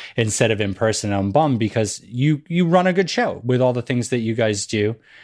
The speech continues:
Uh, and it's, I, I think it's such an important thing that people watch. Like, so to, to plug it at the beginning, like, Edison Research does so many cool things. And I think The Infinite Dial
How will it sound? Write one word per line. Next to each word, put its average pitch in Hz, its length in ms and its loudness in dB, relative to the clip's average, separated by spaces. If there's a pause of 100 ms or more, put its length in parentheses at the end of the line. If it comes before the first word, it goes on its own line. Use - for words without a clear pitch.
(200)
Uh, 101 380 0
and 113 180 -2
it's, - 360 -4 (240)
I, 123 260 0
I 127 80 2
think 151 160 4
it's 147 160 0
such 147 320 0
an 147 40 2
important 120 420 -2
thing 110 180 -2
that 104 240 -4 (160)
people 101 240 -2
watch. 110 260 0
Like, 101 160 -2
so - 140 0
to, 110 80 2 (220)
to 127 100 -4
plug 190 280 2
it 156 60 4
at 135 80 2
the 113 60 -6
beginning, 139 300 0
like, 107 180 -2 (420)
Edison 160 380 0
Research 147 420 0
does 123 200 0
so - 260 0
many 139 260 0
cool 135 300 0
things. 107 500 -2
And 117 180 -4
I 110 60 0
think 127 220 -2
The 117 100 -2
Infinite 127 480 0
Dial 110 500 2